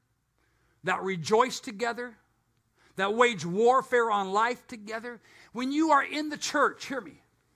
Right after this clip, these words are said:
and when you are a part of God's church, you are never alone in any situation.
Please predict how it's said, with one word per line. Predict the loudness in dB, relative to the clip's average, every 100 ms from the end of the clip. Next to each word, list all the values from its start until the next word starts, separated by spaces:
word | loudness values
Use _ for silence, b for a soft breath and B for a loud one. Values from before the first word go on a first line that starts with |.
| _ _ _ _ _ _ _ b b b
and | -2
when | 0 4
you | 6
are | 6
a |
part | 4 2 2 2
of | -2
God's | 0 0 -2
church, | -10 -10 -8 -8 -12 -20 b b
you | -8 -2
are | 0
never | 0 2 2 4
alone | 0 0 0 0 0 -4
in | -6
any | -6 -4 -2 -4
situation. | -4 -8 -4 -2 -4 -6